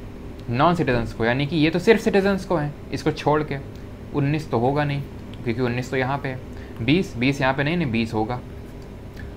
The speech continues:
पच्चीस क्या है यहाँ पे? नहीं, पच्चीस नहीं तो पच्चीस भी होगा। सोलह है यहाँ पे, बिल्कुल सोलह तो सोलह नहीं होगा। दो, तीन आंसर कहाँ है? ऑप्शन नंबर सी।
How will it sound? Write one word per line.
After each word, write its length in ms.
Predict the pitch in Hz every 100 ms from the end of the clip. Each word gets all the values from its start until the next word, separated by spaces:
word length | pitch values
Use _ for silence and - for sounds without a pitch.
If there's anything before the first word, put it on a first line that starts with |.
| - -
पच्चीस 340 | 131 - 170
क्या 120 | 165
है 60 | 185
यहाँ 140 | 185
पे? 180 | 139 113
नहीं, 140 | 123 127
पच्चीस 340 | 123 - 131
नहीं 120 | 135
तो 80 | 131
पच्चीस 280 | 113 104 127
भी 100 | 123
होगा। 260 | 120 120 117 -
सोलह 200 | 143 165
है 100 | 185
यहाँ 160 | 180 127
पे, 180 | 107
बिल्कुल 300 | 101 110 110
सोलह 280 | 120 131 135
तो 100 | 135
सोलह 300 | 127 120 120
नहीं 120 | 113
होगा। 220 | 117 113 117 117
दो, 220 | 110 117
तीन 220 | 110 120
आंसर 260 | 120 120 123
कहाँ 200 | 135 127
है? 60 |
ऑप्शन 220 | 107 101 107
नंबर 180 | 107
सी। 220 | 107 -